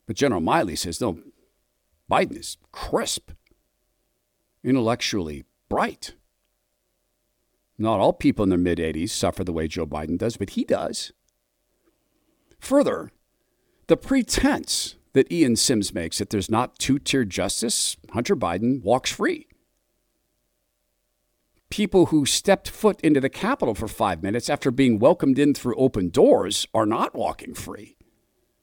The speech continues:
They're being pursued to the ends of the earth.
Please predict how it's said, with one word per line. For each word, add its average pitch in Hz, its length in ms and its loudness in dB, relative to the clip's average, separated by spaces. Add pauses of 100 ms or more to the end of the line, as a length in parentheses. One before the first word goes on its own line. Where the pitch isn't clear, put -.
(640)
They're 131 140 4
being 127 240 4
pursued 151 460 2
to 135 100 0
the 127 160 -2
ends 120 200 0
of 92 100 -4
the 98 120 -4
earth. - 440 -4